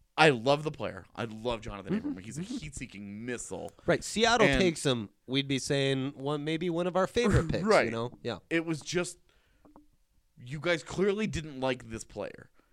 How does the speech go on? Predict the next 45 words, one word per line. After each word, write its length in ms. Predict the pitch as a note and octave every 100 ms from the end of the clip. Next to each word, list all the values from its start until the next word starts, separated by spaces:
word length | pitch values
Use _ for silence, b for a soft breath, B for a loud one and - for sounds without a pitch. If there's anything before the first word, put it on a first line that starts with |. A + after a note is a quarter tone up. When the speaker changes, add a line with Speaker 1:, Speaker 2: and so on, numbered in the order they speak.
| _
Speaker 1:
You 100 | C3
clearly 380 | - E3 E3 E3+
had 140 | E3+
a 60 | D3
problem 340 | - C3 B2+
with 180 | A2+ G2+
this 200 | A#2+ C#3
kind 260 | - C3+ C3
of 100 | -
player. 220 | A#2+ F2+ b b
And 120 | - D3+
maybe 200 | F3 B3
it 60 |
was 80 | G#3+
just 120 | F#3+
a 40 | E3
personality 520 | D#3 - A2+ F#2+ F2
thing. 240 | F#2+ F#2+ - b b
Maybe 180 | B2 C3+
they 120 | E3 C#3+
loved 380 | C3 C3+ C#3
his 120 | C#3+ C3
style. 400 | - A2 G2 A#2
Speaker 2:
Yeah. 120 | A2+ G#2 b b
Speaker 1:
But 140 | B2+ B2+
there 100 | C#3+
Speaker 2:
Yeah. 40 |
Speaker 1:
was 120 | C3+
just 320 | C3+ C3+ -
something. 480 | - C3 A#2+ E2+ F2
You 80 | G#2
know, 100 | G#2+
you 120 | B2+
never 220 | E3 F3 E3
really 240 | E3+ D#3+
know 240 | C3+ B2+ B2
what 260 | G#2+ A2
the 120 | A2 G#2+
issue 320 | - G#2+ F#2+
is 220 | F2+ F2+ b b
Speaker 2:
Right. 180 | E2+ -
Speaker 1:
when 160 | C3 B2+
you're, 160 | A#2+
when 300 | G2+ F2+ A#2
you're 320 | A2 G#2 F2+